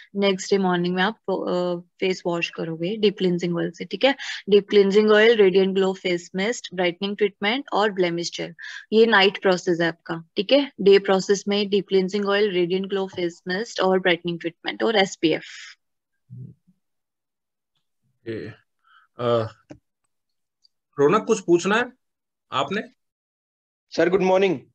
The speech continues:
Speaker 2: हाँ, good morning।
Speaker 3: Sir, एक छोटा सा question ये था कि जैसे, अ, चोट लग जाती है अगर face पे,
Speaker 2: हम्म।
Speaker 3: तो उसके बाद जो marks रह जाते हैं, क्या उसके लिए कुछ है मैम हमारे पास?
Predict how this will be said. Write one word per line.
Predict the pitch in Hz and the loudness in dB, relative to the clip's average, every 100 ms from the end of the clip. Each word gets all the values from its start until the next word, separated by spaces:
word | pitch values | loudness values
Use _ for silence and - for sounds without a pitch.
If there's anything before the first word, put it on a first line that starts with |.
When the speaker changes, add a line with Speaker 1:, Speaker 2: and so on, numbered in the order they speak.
| - | -6
Speaker 2:
हाँ, | 135 147 | 0 4
good | 147 | 4
morning। | 139 120 113 - _ _ _ _ _ _ _ _ _ _ | 4 0 -2 -12 _ _ _ _ _ _ _ _ _ _
Speaker 3:
Sir, | - 180 - | -4 -4 -2
एक | 185 185 | -4 -2
छोटा | 170 165 | -4 -4
सा | 175 | -4
question | 175 175 180 180 | -6 -6 -6 -4
ये | 175 170 | -2 -2
था | 131 135 220 _ - | -2 -4 -8 _ -10
कि | 143 143 139 131 _ - | -6 -4 -6 -10 _ -16
जैसे, | 123 135 131 127 | -10 -6 -6 -6
अ, | - _ 123 120 113 _ _ _ _ _ - | -10 _ -8 -6 -8 _ _ _ _ _ 0
चोट | 170 | 2
लग | 196 170 | 4 2
जाती | 147 143 147 | 0 0 0
है | |
अगर | 143 143 | 0 0
face | 139 131 | -2 -4
पे, | - 107 92 _ _ _ _ - | -6 -10 -10 _ _ _ _ -10
Speaker 2:
हम्म। | 135 120 113 _ _ _ _ _ - | -6 -6 -8 _ _ _ _ _ -4
Speaker 3:
तो | 151 156 160 156 - - | 0 0 0 -2 -6 -12
उसके | 147 - 170 | -14 -6 -2
बाद | 170 170 | -2 -2
जो | 175 | -2
marks | 165 180 185 | -2 -2 -2
रह | 156 | -4
जाते | 139 - | -4 -8
हैं, | 131 127 139 | -12 -12 -8
क्या | 156 147 - | -4 -4 -4
उसके | 147 - 165 | -10 -4 -4
लिए | 165 170 | -2 -4
कुछ | 165 160 - | -4 -12 -6
है | 160 147 139 165 139 | -4 -2 -2 -2 -2
मैम | 147 147 | -4 -4
हमारे | 139 131 | -4 -4
पास? | 123 131 170 | -4 -4 -8